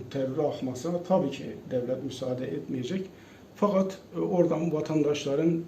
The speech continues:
genelinin bizde talebi, devlet kayyum atayacağı zaman, e, vali değil de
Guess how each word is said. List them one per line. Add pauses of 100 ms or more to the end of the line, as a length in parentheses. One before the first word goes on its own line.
genelinin
bizde
talebi, (600)
devlet
kayyum (240)
atayacağı
zaman, (680)
e,
vali
değil
de